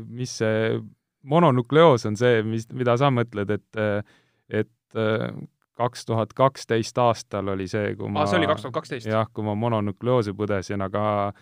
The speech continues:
Speaker 1: mina sain ikkagi sellele üsna kiirelt selles suhtes jaole, et, et, äh, ma olin kõigepealt natuke haige, siis ma va-, sain nagu tervemaks,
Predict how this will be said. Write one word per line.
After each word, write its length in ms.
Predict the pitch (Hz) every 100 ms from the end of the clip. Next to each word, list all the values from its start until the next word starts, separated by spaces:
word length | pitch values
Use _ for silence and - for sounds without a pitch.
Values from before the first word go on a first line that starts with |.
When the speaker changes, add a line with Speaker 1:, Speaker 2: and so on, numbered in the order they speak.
| _ 127
Speaker 1:
mina 220 | 151 131
sain 240 | 117 123
ikkagi 560 | 131 117 107 113 110 110 110
sellele 400 | 120 113 110 113 143
üsna 300 | - 117 110 -
kiirelt 460 | 170 156 113 95 _
selles 320 | 127 131 -
suhtes 400 | 113 104 113 104 - _ _ _ _ _
jaole, 440 | 143 190 156 113 117
et, 220 | _ 113 110 107 104 _ _ _ _ _ -
et, 500 | 113 113 _ _ 123
äh, 520 | 123 117 131 - - 190 175 _ _ _ 139 151
ma 140 | 139
olin 240 | 131 131 131
kõigepealt 380 | 156 156 127 127
natuke 300 | 147 - 151
haige, 520 | 214 247 185 147 151 147 135
siis 360 | 120 - - 147
ma 140 | 139 139
va-, 140 | 147 139
sain 180 | 143 131
nagu 220 | 131 147
tervemaks, 560 | 214 208 147 135 135